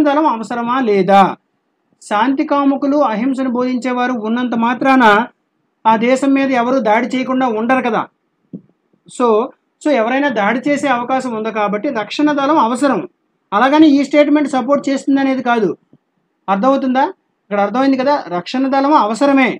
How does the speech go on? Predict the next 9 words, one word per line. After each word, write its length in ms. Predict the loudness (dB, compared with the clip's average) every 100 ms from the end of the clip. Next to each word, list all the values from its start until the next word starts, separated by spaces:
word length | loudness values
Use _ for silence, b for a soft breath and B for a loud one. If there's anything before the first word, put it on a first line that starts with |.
| -4
కానీ 180 | 0 0 0
దానికి 260 | 0 -2 -2 2
reason 340 | 2 4 4
అయితే 160 | 2 0 -2
ఇది 120 | -4 -4
కాదు. 180 | -4 -4
శాంతి 320 | -4 -6 -6 -6
కాముకులు 420 | -6 -6 -6 -4 -6 -8 _ -8
అహింసలు 420 | -4 -4 -4 -6